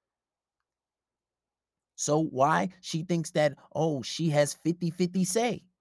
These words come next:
She feels as if, uh, she feels as if she has, uh,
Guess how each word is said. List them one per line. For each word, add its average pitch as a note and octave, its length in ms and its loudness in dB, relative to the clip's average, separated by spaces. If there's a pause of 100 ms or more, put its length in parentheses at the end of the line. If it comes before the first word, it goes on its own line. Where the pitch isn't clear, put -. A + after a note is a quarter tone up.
(2000)
She G3 240 0
feels F#3+ 380 4
as F3+ 260 8
if, F#3 220 2 (200)
uh, B2 920 0 (280)
she F#3 260 -2
feels F#3 240 2
as E3 160 -2
if F3+ 120 0
she F3+ 180 -2
has, E3 320 0
uh, D#3+ 280 2